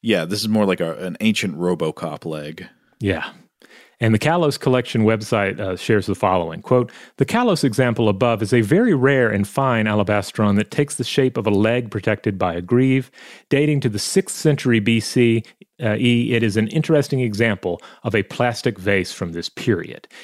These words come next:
Speaker 2: And note the use of the term plastic here. Uh, it's not modern plastic, obviously. This just means that it's molded, and this is derived from the Greek verb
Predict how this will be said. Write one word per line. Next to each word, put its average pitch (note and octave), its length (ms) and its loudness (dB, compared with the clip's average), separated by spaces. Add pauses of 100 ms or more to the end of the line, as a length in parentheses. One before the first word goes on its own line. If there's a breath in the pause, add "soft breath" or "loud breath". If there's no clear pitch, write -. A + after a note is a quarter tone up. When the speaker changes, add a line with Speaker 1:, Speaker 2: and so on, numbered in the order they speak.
(120)
Speaker 2:
And A2 160 2
note A#2+ 280 0 (520 soft breath)
the A2 200 -4
use A#2+ 220 0
of G#2 60 -4
the G2+ 80 0
term F#2+ 220 0
plastic G2 460 -2
here. F#2 280 0 (320 loud breath)
Uh, F#2 180 0
it's F#2 120 -6
not G#2+ 180 0
modern F2 320 -2
plastic, F2+ 400 -4
obviously. F2+ 540 -2
This G#2 180 -2
just - 220 -2
means G2 260 2
that G2+ 160 0
it's F#2+ 180 -6
molded, F#2 600 -2
and F2 100 -2
this F#2+ 140 -2
is G2 80 -2
derived F#2 560 0
from F#2 180 -4
the F#2+ 80 -4
Greek G2+ 300 0
verb F2+ 460 0